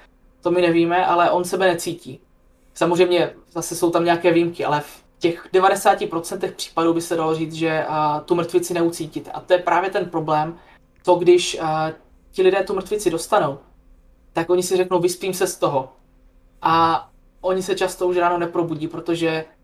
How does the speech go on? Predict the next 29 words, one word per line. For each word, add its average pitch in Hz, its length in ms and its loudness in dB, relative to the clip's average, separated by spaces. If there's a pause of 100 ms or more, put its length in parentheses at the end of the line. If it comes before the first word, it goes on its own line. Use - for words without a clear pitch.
(300)
a, 156 140 -6
u 175 100 -4
té 185 120 2
mrtvice 180 380 0
jde 175 60 4
hlavně 170 320 2
o 143 80 -2
čas. - 460 -10 (720)
Jak 170 120 2
už 180 100 4
jsme, 202 280 4
jak 175 100 -2
už 196 80 -8
jsme 208 160 0
nakousli, 175 440 0
tak, 175 320 -4
a, 160 260 0
je 160 120 -2
to 170 180 -4
vlastně, 165 540 -4 (360)
ten 170 200 0
mechanismus 175 600 -4
vzniku 160 300 -2
je 165 60 0
takový, 180 480 -4 (300)
že 165 100 0
se 170 220 -2
ucpe 170 360 -4
céva. 151 480 0